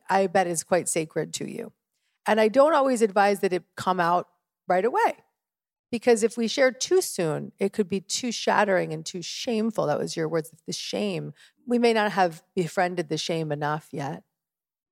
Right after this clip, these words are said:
to share that and expose that. By no means am I saying that you shouldn't. Write it down,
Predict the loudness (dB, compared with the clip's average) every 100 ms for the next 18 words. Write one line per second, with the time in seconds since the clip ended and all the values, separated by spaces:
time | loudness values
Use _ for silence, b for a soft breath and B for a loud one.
0 | _ -6 -4 -2 -2 0 -2 -2 -4 -8
1 | -8 -6 -4 -6 -10 -12 _ _ _ _
2 | -6 -4 -2 -2 -2 0 0 0 0 -4
3 | -4 -6 -6 -8 -4 -2 -2 -4 -8 _
4 | _ b -2 0 0 0 0 2 0 -4